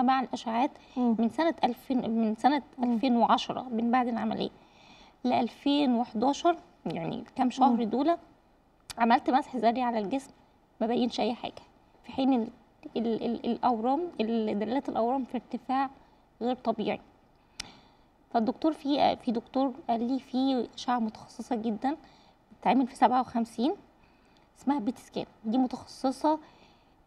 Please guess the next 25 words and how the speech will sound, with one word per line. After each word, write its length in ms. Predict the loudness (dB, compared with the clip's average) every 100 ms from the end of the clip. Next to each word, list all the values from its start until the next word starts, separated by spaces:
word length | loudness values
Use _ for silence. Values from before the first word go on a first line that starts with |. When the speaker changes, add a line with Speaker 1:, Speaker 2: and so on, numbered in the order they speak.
| -8
Speaker 1:
آه، 260 | -2 -2 -2 -6 -20 -4
هي 320 | 0 4 4 4
بتبقى 640 | 0 0 0 0 2 2 2
بتتحقن، 640 | -4 -6 -2 -2 0 0
الجسم 380 | 0 -2 0 -2
بيتحقن 420 | -2 -4 -2 -2
بمادة 380 | 0 2 2 2
مشعة، 440 | 0 -2 -6 -6 -8 -14 _ -4
لو 160 | -2
في 380 | -2 0 2 2 -2 -8 -4
أي 180 | -2 -2
خلايا 480 | -2 0 0 -2 -4 -4
من 280 | 0 0 -2
خلايا 460 | -6 -2 0 0
سرطانية 460 | -2 -8 -4 -2 2 4
أو 100 | 4
خلايا 520 | 2 -2 0 -2 -4 -10 _ _ _
غير 220 | -4 -2 -2
حجمها 400 | 0 0 0 -4
الطبيعي، 500 | -4 -2 -2 -2 -4 -8 _ _ _ 0
المادة 280 | 2 2 -2
دي 100 | -4
بتاخدها. 400 | -8 -10 -10 -12 _ _ _ _ _ _ _ _
وبالفعل 440 | -4 -2 0 0 -2 -6 0
عملتها، 540 | 0 0 -2 -2 -4